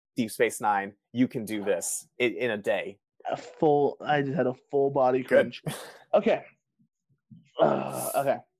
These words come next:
Speaker 2: So, uh, I'm gonna give you a nice tight rec here,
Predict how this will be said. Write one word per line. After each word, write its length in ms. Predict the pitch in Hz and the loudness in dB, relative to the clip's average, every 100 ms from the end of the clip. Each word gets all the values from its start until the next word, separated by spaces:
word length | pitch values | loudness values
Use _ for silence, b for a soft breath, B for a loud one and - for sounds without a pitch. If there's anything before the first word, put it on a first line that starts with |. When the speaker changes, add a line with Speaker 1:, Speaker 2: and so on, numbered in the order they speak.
| _ | _
Speaker 2:
So, 340 | - 160 139 - _ _ _ _ _ _ _ _ _ - | 2 4 4 2 _ _ _ _ _ _ _ _ _ 2
uh, 340 | 139 131 120 | 4 6 4
I'm 80 | 147 | 4
gonna 140 | 156 | 2
give 120 | 151 147 | 4 2
you 120 | 143 | 2
a 60 | |
nice 440 | 139 143 143 - - _ _ _ _ _ - | 2 0 -4 -10 -20 _ _ _ _ _ -2
tight 340 | 104 151 143 | 4 4 4
rec 320 | 127 131 113 - | 2 2 2 0
here, 400 | 120 113 123 | 0 0 -2